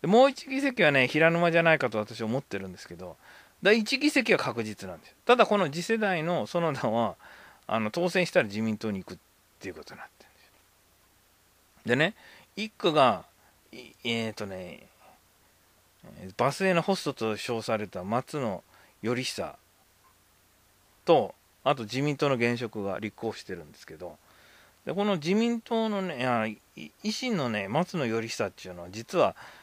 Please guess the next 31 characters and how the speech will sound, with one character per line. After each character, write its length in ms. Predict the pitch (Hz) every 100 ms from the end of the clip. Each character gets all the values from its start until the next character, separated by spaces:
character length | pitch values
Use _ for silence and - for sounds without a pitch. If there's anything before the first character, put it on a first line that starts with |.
| - _ -
親 280 | 131 170 170
父 120 | 175
が 220 | 175 147
自 200 | 110 131
民 160 | 147 143
党 120 | 143
の 100 | 120
重 240 | 110 110
鎮 220 | - 113
で 100 | 110
で 140 | 95 -
す 100 | -
ね。 260 | - - _ _ -
<laughs> 2750 | - - - _ _ _ _ _ _ _ - _ _ _ _ _ _ - - _ _ - - - - - -
だ 120 | 131
か 60 | 117
ら 40 |
結 220 | 113 190
局 120 | 262
自 160 | 143 180
民、 140 | 285
自 180 | 226 190
民 160 | 240 170
の 80 | 113
争 320 | 110 120 104
い 40 |
な 100 | 85
ん 60 | -
で 60 |
す 120 | -
よ。 80 | -